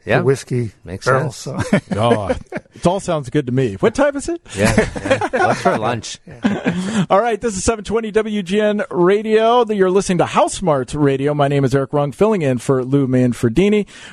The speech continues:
Speaker 3: We'll have more coming up right after this.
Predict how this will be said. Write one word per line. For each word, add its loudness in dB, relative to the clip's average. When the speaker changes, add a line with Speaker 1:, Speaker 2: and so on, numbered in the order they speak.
Speaker 3:
We'll 6
have 0
more 2
coming 0
up 0
right 2
after 2
this. -2